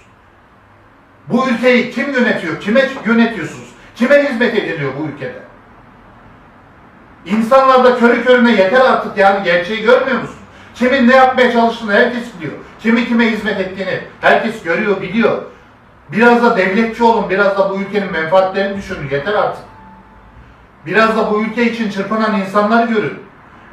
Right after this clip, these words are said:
İlla ölmek mi gerekiyor? İlla birilerine iyi, öldükten sonra Muhsin Yazıcıoğlu, bak Tamer Genç vardı değil mi?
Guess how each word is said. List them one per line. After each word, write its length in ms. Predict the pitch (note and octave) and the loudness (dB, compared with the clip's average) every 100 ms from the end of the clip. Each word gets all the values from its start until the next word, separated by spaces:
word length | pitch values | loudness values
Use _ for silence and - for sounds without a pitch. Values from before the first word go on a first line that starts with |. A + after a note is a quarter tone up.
| - - - - - F3 | -20 -20 -20 -20 -18 -6
İlla 460 | G#3+ A3+ A3 G#3+ | -2 2 2 4
ölmek 400 | F#3+ G3 B3 B3 | 2 4 2 2
mi 80 | A3+ | 0
gerekiyor? 420 | G3+ F#3 F#3 D#3 | 0 0 -2 -6
İlla 400 | E3 G#3 G#3+ G3 | -6 -2 0 2
birilerine 500 | G3+ G3+ G3 G3 F#3+ | 0 -2 -2 -2 -2
iyi, 300 | G3 F#3 - | -4 -4 -2
öldükten 520 | E3 F3 G#3 - G#3 | -2 -2 -4 -4 -2
sonra 280 | G3+ G3+ F#3+ | -2 -2 -2
Muhsin 260 | F#3+ F#3+ G3 | -4 -8 -6
Yazıcıoğlu, 680 | F3+ F3 F3+ D#3+ B2 - - - | -6 -6 -4 -4 -4 -8 -14 -2
bak 300 | F3 F#3+ - | 2 2 0
Tamer 280 | D#3+ G3+ G3 | -2 0 0
Genç 320 | F#3+ G3+ - F#3 | -2 -4 -2 0
vardı 340 | - C#3 D#3 | 0 -2 -4
değil 140 | A3+ | -2
mi? 120 | G#3+ | -2